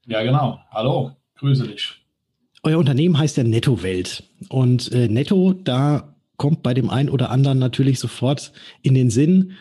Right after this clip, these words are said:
Speaker 2: „Moment, ich bin ja provisionsbasierter Versicherungsmakler, jetzt kommt die Nettowelt.“ Und ich habe auch schon mal ganz viel von Nettotarifen gehört. Aber vielleicht, Martin, kannst du uns mal abholen,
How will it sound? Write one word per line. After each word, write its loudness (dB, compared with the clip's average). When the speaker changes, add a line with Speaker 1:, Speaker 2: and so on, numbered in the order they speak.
Speaker 2:
„Moment, 0
ich -10
bin 0
ja 2
provisionsbasierter 0
Versicherungsmakler, 0
jetzt -2
kommt -2
die 0
Nettowelt.“ 0
Und 0
ich -4
habe -2
auch 0
schon 0
mal 2
ganz -2
viel 0
von 0
Nettotarifen 0
gehört. 0
Aber -2
vielleicht, -2
Martin, 0
kannst -4
du 4
uns -2
mal -2
abholen, 0